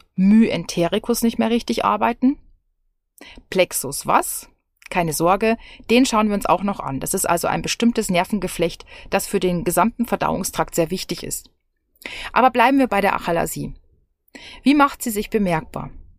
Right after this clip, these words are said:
Natürlich würde die Muskulatur des Ösophagus immer versuchen, diesen Speisebrei weiter zu transportieren. Das kennst du auch schon vielleicht von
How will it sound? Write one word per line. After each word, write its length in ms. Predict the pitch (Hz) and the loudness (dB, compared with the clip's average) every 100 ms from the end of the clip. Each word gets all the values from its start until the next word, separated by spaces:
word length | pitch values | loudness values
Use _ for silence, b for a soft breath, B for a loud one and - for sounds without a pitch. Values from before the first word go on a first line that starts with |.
| _ _ _ _ _ _ _ _ _ _ _ _ _ _ - B B B B B | _ _ _ _ _ _ _ _ _ _ _ _ _ _ -20 B B B B B
Natürlich 580 | - 190 - 320 359 - | -2 0 4 6 6 4
würde 260 | 220 233 226 | 2 4 2
die 140 | 196 | 0
Muskulatur 640 | 190 196 - 170 165 277 285 | 0 0 0 0 2 2 2
des 140 | 254 | 2
Ösophagus 680 | - 170 180 196 202 208 - | -2 -4 -2 0 2 0 2
immer 420 | - 269 302 294 | 4 4 6 4
versuchen, 640 | 240 208 - 240 277 262 | 2 0 2 2 2 2
diesen 220 | 202 196 185 | 2 -2 -4
Speisebrei 600 | - 170 226 233 208 175 | 2 2 2 -2 -2 2
weiter 280 | 170 202 - | 2 2 -2
zu 120 | 156 | -6
transportieren. 760 | - 147 - 143 - - 147 - - - | -8 -10 -8 -10 -8 -8 -8 -12 -20 -6
Das 180 | 180 - | -4 -2
kennst 400 | - 240 320 - | 2 2 2 0
du 140 | 208 | 0
auch 200 | - 180 | 2 0
schon 220 | - 190 170 | 0 -4 -2
vielleicht 520 | - 165 160 165 - | 0 0 0 -4 -4
von 320 | 170 160 | -2 -2